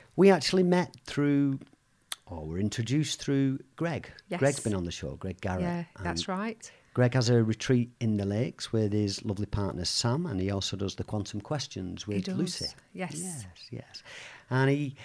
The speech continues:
Speaker 1: sent me an email and said, "This lady might be interesting." And I already knew who you were.
Speaker 2: Ah, yes,
Speaker 1: Uh, I
Speaker 2: you
Speaker 1: hadn't
Speaker 2: did.
Speaker 1: thought of you for the show, and I hadn't approached you for the show, but I'd seen your stuff. I got it quite prevalent on social media,
Speaker 2: Mm.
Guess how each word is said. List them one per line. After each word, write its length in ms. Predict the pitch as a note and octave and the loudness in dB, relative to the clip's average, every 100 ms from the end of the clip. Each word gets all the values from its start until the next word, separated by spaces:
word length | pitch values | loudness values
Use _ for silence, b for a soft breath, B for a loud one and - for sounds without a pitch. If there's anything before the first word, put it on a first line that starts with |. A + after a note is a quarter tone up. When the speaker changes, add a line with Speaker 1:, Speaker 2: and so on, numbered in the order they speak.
| B B B | B B B
Speaker 1:
sent 200 | - F#3 | 2 4
me 80 | |
an 60 | D#3+ | 6
email 380 | D3 B2 G#2 A#2 | 6 6 4 2
and 100 | C3 | 0
said, 220 | A#2+ G#2 - | -2 -6 -4
"This 180 | C3+ - | -4 0
lady 240 | A#2+ A2+ | 0 0
might 180 | G#2+ G2+ | -2 -6
be 80 | G2 | -10
interesting." 600 | E2+ - E2+ - C3+ F#3+ _ _ - - | -10 -8 -8 -6 -8 -10 _ _ -12 -4
And 360 | A2 A2 G#2 - A#2+ | -2 -2 -2 -4 -2
I 120 | C#3+ | 0
already 300 | G3+ F#2+ F2 | 0 -2 -2
knew 140 | G#2+ | -2
who 140 | G#2 B2+ | 0 -2
you 140 | C3 | -2
were. 140 | G3 - - - | -6 -12 -18 -10
Speaker 2:
Ah, 500 | G3 G#3 A#3 B3 A#3+ | -6 -4 -2 -2 -2
yes, 480 | G3 F3+ A2 A2 - | -2 -2 -2 -2 -2
Speaker 1:
Uh, 40 | |
I 20 | B2 | 0
Speaker 2:
you 40 | |
Speaker 1:
hadn't 320 | D3+ C3 A2+ | 2 0 -2
Speaker 2:
did. 100 | - - | -8 -10
Speaker 1:
thought 240 | - C#3 D3 | 0 2 4
of 80 | C3 | 2
you 60 | |
for 160 | A#2+ A2+ | 0 0
the 100 | A2 | 0
show, 460 | - E3+ D3 F#2+ | 0 -2 0 0
and 100 | A2 | 0
I 60 | G#2 | -2
hadn't 220 | G#2+ G2 | -2 -6
approached 420 | - - C3 - | -8 -4 -4 -4
you 80 | - | -10
for 100 | - | -10
the 120 | - | -10
show, 440 | - - F2 E2 F2 | -10 -8 -6 -6 -6
but 320 | G2+ G2 - - b _ _ _ | -6 -6 -8 -14 b _ _ _
I'd 100 | B2 | -4
seen 400 | A#2+ - C#3+ C#3 | -2 0 2 2
your 120 | A#2 G#2 | 2 2
stuff. 540 | - A2+ G2 - - A#2+ _ | 0 -2 -4 -10 -18 -20 _
I 60 | - | -12
got 140 | G#2+ | -10
it 100 | - | -10
quite 260 | - A#2+ G2 | -8 -6 -4
prevalent 380 | - G#2 G2+ G2 | -2 -2 -2 -6
on 160 | G2 | -8
social 380 | F2+ - F2+ F#2+ | -8 -6 -6 -4
media, 680 | F#2+ - G#2 G2+ F#2+ F2+ | -2 0 2 4 2 0
Speaker 2:
Mm. 20 | E2 | -2